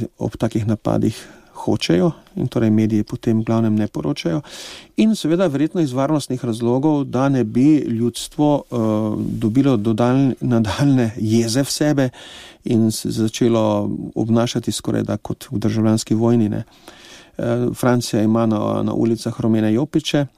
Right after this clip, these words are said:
Francija v zelo napetem stanju in gotovo njihove varnostne službe, vladni svetovalci zelo premišljujejo, kako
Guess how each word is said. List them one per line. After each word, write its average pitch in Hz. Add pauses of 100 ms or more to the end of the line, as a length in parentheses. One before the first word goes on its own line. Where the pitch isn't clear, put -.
(580)
Francija 107
v 104
zelo 110
napetem 107
stanju 139 (220)
in 120
gotovo 117
njihove 107
varnostne 113
službe, 127
vladni 113
svetovalci 117
zelo 117
premišljujejo, 117
kako 117